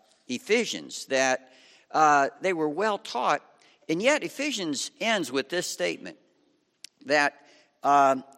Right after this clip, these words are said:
"Grace to all those who love the Lord Jesus Christ with an undying love." There's the possibility that your love could die out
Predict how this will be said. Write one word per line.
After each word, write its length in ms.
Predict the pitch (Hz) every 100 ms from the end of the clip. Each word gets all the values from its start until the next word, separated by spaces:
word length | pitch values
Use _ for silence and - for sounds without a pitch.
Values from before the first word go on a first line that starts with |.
| - -
"Grace 400 | - 247 285 -
to 240 | - 180
all 300 | - 208 233
those 520 | 175 175 135 127 127
who 200 | - 151
love 420 | 127 135 196 240 190
the 140 | 131
Lord 440 | 135 185 208 196
Jesus 520 | 127 160 196 175 175 -
Christ 760 | - 185 175 117 101 - - _
with 300 | 147 156 143
an 180 | 120 117 - -
undying 1600 | 170 170 170 170 170 156 _ - 110 175 185 151 110 110 110 113 _ _ _
love." 540 | 82 104 - - _ _ _ _ _ _ _ _ _ _ _ _ _ _ _ _ _ _ _ _ _ _ -
There's 160 | 247
the 120 | 143
possibility 880 | - - 226 240 165 139 196 247 247
that 260 | 220 151 -
your 220 | 143 120 -
love 640 | 110 117 139 220 262 247 -
could 720 | - - 147 135 120 - - -
die 480 | 147 185 208 196 -
out 540 | 135 160 220 262 -